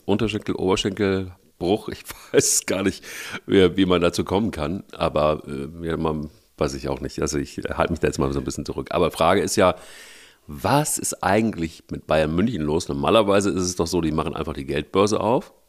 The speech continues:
Also so ist das System. Und dann sagen die, ah, da sind jetzt so fünfzig drin,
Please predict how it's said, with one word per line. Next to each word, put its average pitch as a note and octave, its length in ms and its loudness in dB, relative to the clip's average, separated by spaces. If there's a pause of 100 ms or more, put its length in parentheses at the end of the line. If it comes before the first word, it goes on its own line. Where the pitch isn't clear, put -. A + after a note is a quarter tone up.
(240)
Also C#2+ 140 -6
so D2 160 -8
ist D#2 100 -4
das - 140 -4
System. F2 480 0 (580)
Und E2 80 -2
dann D#2+ 140 0
sagen D#2+ 240 2
die, D#2+ 160 -2 (200)
ah, D#2 220 2 (300)
da D2 120 -2
sind E2+ 180 0
jetzt E2+ 180 0
so D2 360 -2
fünfzig - 840 -2
drin, C#3 440 2